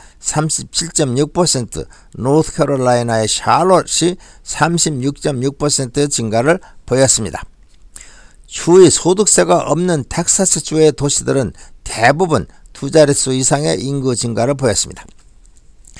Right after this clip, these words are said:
파산을 신청한 디트로이트시의 세율을 찾아보았습니다. 미국 전체 주택 재산세가 일점삼 퍼센트, 일점사 퍼센트인데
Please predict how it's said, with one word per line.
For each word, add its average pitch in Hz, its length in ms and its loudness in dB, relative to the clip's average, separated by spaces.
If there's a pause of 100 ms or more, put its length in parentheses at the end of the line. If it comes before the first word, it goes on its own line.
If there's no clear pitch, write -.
(540)
파산을 196 640 4
신청한 180 800 0
디트로이트시의 156 880 0
세율을 160 400 2
찾아보았습니다. 123 800 0 (520)
미국 165 280 2
전체 180 560 4
주택 - 420 0
재산세가 131 720 0 (300)
일점삼 143 1120 -2
퍼센트, 147 420 -2
일점사 147 480 2
퍼센트인데 123 720 -2